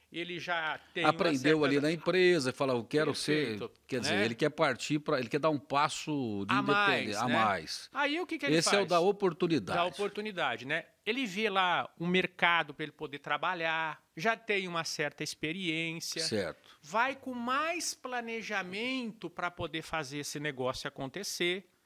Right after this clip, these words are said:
Speaker 1: Então, esse é um modelo que a gente chama de empreendedorismo.
Speaker 2: Certo.
Speaker 1: Agora, perdi o trabalho, doutor.
Speaker 2: Aí
Speaker 1: A minha família lá precisa comer.
Speaker 2: Desemprego em alta.
Speaker 1: Desemprego em alta. O que que eu vou fazer?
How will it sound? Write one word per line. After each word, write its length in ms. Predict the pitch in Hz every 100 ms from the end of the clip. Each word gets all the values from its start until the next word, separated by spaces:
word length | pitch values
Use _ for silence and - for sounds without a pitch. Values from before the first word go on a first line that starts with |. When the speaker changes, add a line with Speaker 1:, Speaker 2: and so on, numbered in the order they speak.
| _ _
Speaker 1:
Então, 220 | - 262
esse 220 | 320 320 320
é 40 |
um 180 | 339 311
modelo 720 | 330 247 165 208 233 196 170
que 80 | 175
a 60 |
gente 180 | 160 170
chama 320 | - 175 190
de 100 | 175
empreendedorismo. 960 | 202 196 208 202 196 226 185 123 98 95 -
Speaker 2:
Certo. 480 | - 113 90 78
Speaker 1:
Agora, 280 | 202 196 139
perdi 520 | - - 202 196 165
o 60 | 254
trabalho, 580 | 269 294 254 202 160 131
doutor. 460 | 123 - 170 127 92
Speaker 2:
Aí 380 | 117 113 110 117 - _
Speaker 1:
A 140 | - 165
minha 500 | 196 226 247 226 180
família 520 | - 190 185 202 220
lá 400 | 196 196 240 311 302
precisa 520 | - 262 - 247 254
comer. 580 | 269 320 269 214 151 107
Speaker 2:
Desemprego 680 | 107 123 127 143 143 165 190
em 100 | 220
alta. 400 | 170 127 92 82
Speaker 1:
Desemprego 540 | 131 147 214 240 254 269
em 40 |
alta. 280 | 247 175 190
O 20 |
que 80 | -
que 60 |
eu 80 | 240
vou 80 | 254
fazer? 520 | 240 214 240 311 302